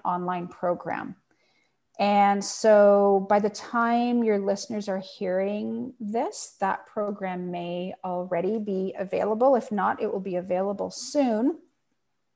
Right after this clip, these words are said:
And then we're also on Facebook and Instagram. So our handle is Histamine Haven.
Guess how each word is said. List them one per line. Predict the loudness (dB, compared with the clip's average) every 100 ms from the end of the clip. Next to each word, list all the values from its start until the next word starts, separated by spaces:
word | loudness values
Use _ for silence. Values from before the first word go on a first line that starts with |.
| _ _ _ _ _ _
And | 2 4
then | 6 4 6
we're | 6
also | 6 4 2 0
on | 2
Facebook | 0 0 -2 -2
and | -2
Instagram. | -4 -8 -8 -4 -6 -6
So | 2
our | 2 2
handle | 0 -2 0 2 0
is | -2
Histamine | -8 -12 -8 -6 -6
Haven. | -6 -4 -4 -4 -4